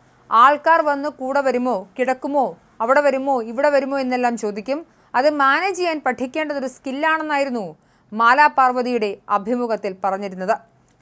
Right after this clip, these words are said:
ലൈംഗിക അതിക്രമങ്ങളോട് വഴക്കല്ലാതെ കളിതമാശയായി പ്രതികരിക്കാമെന്നും മാല പാർവതി എന്ന് പറഞ്ഞു. എങ്ങനെയാണോ റോഡ് ക്രോസ് ചെയ്യുമ്പോൾ വലിയ വാഹനങ്ങൾ വരുമ്പോൾ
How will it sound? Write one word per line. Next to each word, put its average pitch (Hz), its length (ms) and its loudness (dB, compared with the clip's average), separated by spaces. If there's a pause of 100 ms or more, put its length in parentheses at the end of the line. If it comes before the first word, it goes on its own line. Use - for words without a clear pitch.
ലൈംഗിക 214 440 0
അതിക്രമങ്ങളോട് 254 720 -2
വഴക്കല്ലാതെ 254 960 2
കളിതമാശയായി 311 600 0
പ്രതികരിക്കാമെന്നും 247 920 -4 (320)
മാല 240 280 4
പാർവതി 233 380 0
എന്ന് 202 140 -6
പറഞ്ഞു. 185 280 -6 (420)
എങ്ങനെയാണോ 349 520 0
റോഡ് 320 240 4
ക്രോസ് 285 300 -2
ചെയ്യുമ്പോൾ 277 440 -2
വലിയ 247 280 0
വാഹനങ്ങൾ 254 500 0
വരുമ്പോൾ 233 480 -4